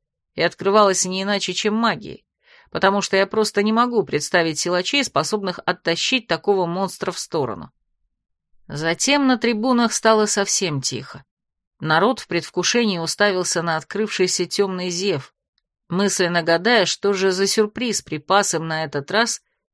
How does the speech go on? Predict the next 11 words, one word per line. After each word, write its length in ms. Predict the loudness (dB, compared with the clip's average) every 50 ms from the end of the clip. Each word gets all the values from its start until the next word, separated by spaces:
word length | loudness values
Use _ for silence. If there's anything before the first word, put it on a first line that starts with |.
| _ -8
выдумщик-распорядитель. 1500 | -4 2 4 4 4 4 2 2 0 -2 -2 -4 -2 -2 -4 -4 -2 -4 -2 -2 -2 -4 -4 -6 -6 -6 -8 -10 -12 -16 _ _ _ _ _ _ _ _ _ _ _ _ _ _ _ _ _ _ _
Причем 400 | -6 -4 -4 0 0 0 0 0
тот 180 | 0 -2 -2
факт, 260 | 2 2 2 2 2 0
что 220 | -4 -2 0 0
об 120 | 2 2
этом 220 | 0 0 0 -2 -4
не 140 | -4 -6 -6
знал 260 | -4 -2 -2 -2 0
даже 300 | 0 -2 0 -2 -4 -4
владыка, 600 | -4 -4 -6 -4 -4 -4 -6 -6 -6 -10 -12